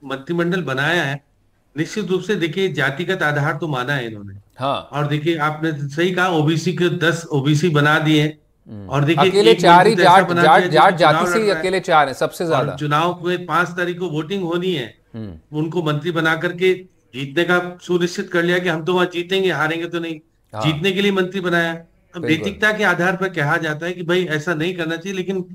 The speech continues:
Speaker 1: क्योंकि संविधान में ऐसा रोक नहीं है, इसलिए आप बना सकते हो, बना दिया आपने। लेकिन देखिएगा, जिस प्रकार से, देखिए, जिसके ऊपर आरोप थे, अब देखिए, कालीचरण सराफ के ऊपर आरोप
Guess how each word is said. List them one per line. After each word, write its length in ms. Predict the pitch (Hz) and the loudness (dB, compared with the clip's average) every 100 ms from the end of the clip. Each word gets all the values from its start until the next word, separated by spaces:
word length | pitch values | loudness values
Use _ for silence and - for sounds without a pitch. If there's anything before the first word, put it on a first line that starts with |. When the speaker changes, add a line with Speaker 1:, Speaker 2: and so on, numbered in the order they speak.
| _ _ | _ _
Speaker 1:
क्योंकि 240 | - 196 214 | -8 -6 -4
संविधान 460 | 165 151 156 180 | -2 0 4 2
में 140 | 202 190 | 2 -2
ऐसा 200 | 180 202 | 0 0
रोक 320 | 156 185 180 | 2 -2 0
नहीं 200 | 185 202 | -2 -2
है, 80 | 180 | -2
इसलिए 360 | 175 170 160 - _ - | -4 -6 -6 -8 _ -4
आप 160 | 131 131 | -4 -2
बना 200 | 127 151 | 0 0
सकते 260 | 156 170 165 | -2 -8 -6
हो, 60 | |
बना 240 | 123 120 127 | -2 -2 -2
दिया 240 | 127 123 | -4 -6
आपने। 280 | 120 - 113 _ _ _ _ - | -8 -10 -20 _ _ _ _ -8
लेकिन 220 | 151 185 | -6 -2
देखिएगा, 360 | 196 190 196 196 | -2 -2 0 0
जिस 200 | 180 180 | -2 -6
प्रकार 380 | 185 190 202 202 | -4 2 0 0
से, 80 | |
देखिए, 280 | 202 185 196 | -6 -4 -6
जिसके 380 | 156 143 170 196 | -6 -6 -6 -6
ऊपर 180 | 190 190 | -2 2
आरोप 400 | 160 175 185 185 | 2 4 0 -2
थे, 300 | 143 104 - _ _ _ _ _ _ _ _ | -12 -12 -18 _ _ _ _ _ _ _ _
अब 100 | 139 | -4
देखिए, 200 | 160 160 | -2 -2
कालीचरण 440 | 165 151 165 180 180 | 0 -2 0 0 -2
सराफ 380 | 175 156 175 175 | 0 2 0 -2
के 60 | |
ऊपर 180 | 185 180 | -6 -2
आरोप 340 | 160 160 185 | 0 0 -2